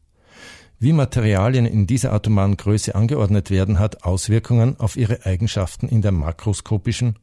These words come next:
sichtbaren Welt. Nach Möglichkeiten, diese Eigenschaften auf atomarer Ebene zu beeinflussen, suchen Nanotechnologen verschiedenster Fachbereiche. Zum Beispiel auch auf dem Gebiet der Tribologie,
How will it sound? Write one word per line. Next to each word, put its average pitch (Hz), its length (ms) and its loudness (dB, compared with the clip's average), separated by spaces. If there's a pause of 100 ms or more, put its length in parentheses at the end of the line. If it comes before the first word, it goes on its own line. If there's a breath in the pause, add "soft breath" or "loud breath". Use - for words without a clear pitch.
(140)
sichtbaren 110 540 0
Welt. 85 360 -2 (640 loud breath)
Nach 113 160 0
Möglichkeiten, 110 840 0
diese 107 240 0
Eigenschaften 113 580 -2
auf - 280 -2
atomarer 113 540 0
Ebene 104 320 2
zu - 120 -4
beeinflussen, 113 680 0 (340 loud breath)
suchen 135 380 2
Nanotechnologen 107 840 2
verschiedenster 113 640 0
Fachbereiche. 85 840 -2 (400)
Zum 104 160 0
Beispiel 92 480 -2 (160)
auch 95 240 0
auf 127 140 -2
dem 123 140 0
Gebiet 113 380 -2
der 117 160 0
Tribologie, 113 760 0